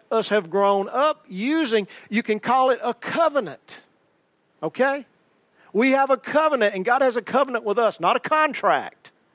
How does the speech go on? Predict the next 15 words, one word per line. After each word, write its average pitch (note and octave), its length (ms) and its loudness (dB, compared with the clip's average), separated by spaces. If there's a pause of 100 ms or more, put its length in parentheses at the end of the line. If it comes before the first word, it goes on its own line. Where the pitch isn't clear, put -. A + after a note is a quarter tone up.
(300)
but F#3+ 140 2
a A3+ 60 2
covenant. B3+ 560 -2 (100)
It's G#3+ 160 0
a C#4+ 60 -2
partnership C4 1080 -2 (220)
where G3+ 160 2
there F#3+ 100 4
are F3+ 60 2
certain A3 400 -2
responsibilities A3+ 1000 -4
that E3 100 -2
are D#3+ 100 -4
carried A#3+ 420 0
out G#3 220 2